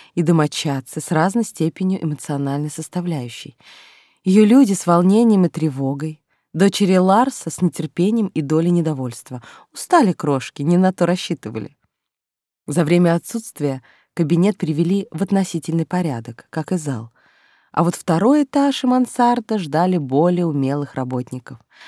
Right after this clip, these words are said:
о чём Нина догадывалась и повторно потребовала у старосты обеспечить в ближайшие дни трудовой десант опытных уборщиц.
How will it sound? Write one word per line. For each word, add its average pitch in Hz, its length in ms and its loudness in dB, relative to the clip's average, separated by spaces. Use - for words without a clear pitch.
о 165 100 -2
чём 185 240 4
Нина 208 220 6
догадывалась 196 800 2
и 151 40 -6
повторно 208 520 -2
потребовала 151 640 -2
у 147 40 -4
старосты 202 640 -4
обеспечить 160 960 0
в 139 60 -6
ближайшие 143 680 -4
дни 180 300 -4
трудовой 165 400 4
десант 202 580 -4
опытных 208 560 -2
уборщиц. - 600 -10